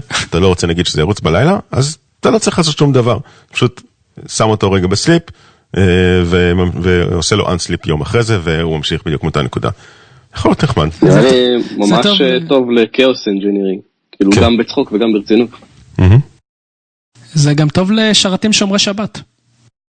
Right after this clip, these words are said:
Speaker 2: נכון.
Speaker 1: לגמרי.
Speaker 3: לא, תכלס.
Speaker 2: חזק.
Speaker 1: כן, נדבר עם החבר'ה מ-B and H בניו יורק, שיעבירו את התשתיות שלהם לשם.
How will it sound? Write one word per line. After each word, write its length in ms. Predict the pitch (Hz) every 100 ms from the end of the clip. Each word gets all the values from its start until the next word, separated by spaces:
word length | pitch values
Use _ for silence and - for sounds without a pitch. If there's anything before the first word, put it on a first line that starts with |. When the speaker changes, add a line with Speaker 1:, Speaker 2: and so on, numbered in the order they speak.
| _ _
Speaker 2:
נכון. 320 | - - 104
Speaker 1:
לגמרי. 300 | 80 85 76 - - - - - - - 320 - - 147
Speaker 3:
לא, 220 | - 175 - 170 -
תכלס. 500 | - 160 185 - - 226 - 165 - - _ _ _ _ _ _ _ 330 339 - - - - - 269 - - - - - - 220 156 - - - - -
Speaker 2:
חזק. 300 | - 98 98 92 - - - - - - -
Speaker 1:
כן, 300 | - - 85 80 - -
נדבר 420 | 90 90 87 98
עם 160 | 92 85
החבר'ה 460 | 82 - 90 87
מ-B 200 | 85 80
and 420 | 90 85 85 76 -
H 40 |
בניו 380 | 76 73 73 78
יורק, 260 | 78 69 -
שיעבירו 1000 | 71 71 73 76 - - 82 76 82 80
את 120 | 76 73 71 71 71 - - - - _ _ _
התשתיות 420 | - - 87 82
שלהם 260 | 78 73 71
לשם. 280 | - 76